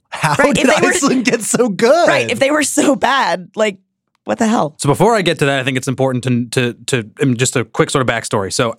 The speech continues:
Speaker 3: after they had won that game, that was against Austria. They scored that goal in, like, the last second. They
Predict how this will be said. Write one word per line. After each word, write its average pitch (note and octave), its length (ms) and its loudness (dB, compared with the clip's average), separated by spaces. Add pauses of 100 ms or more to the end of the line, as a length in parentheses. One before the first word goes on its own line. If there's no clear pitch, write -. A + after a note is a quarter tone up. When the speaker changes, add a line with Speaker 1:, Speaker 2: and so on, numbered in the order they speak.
Speaker 3:
after F3+ 380 0
they E3 160 0
had C#3+ 160 -2
won D3 260 2
that C3+ 200 -4
game, A2+ 160 -4
that A#2 100 -2
was B2+ 100 -2
against C3+ 180 -4
Austria. A2 440 -2
They A2 100 -2
scored A#2+ 420 -2
that A2+ 180 -4
goal A2+ 200 0
in, G#2+ 60 -2
like, G2+ 120 -4
the G#2 80 -10
last G#2+ 240 -2
second. G#2+ 280 -6
They F#2 60 -12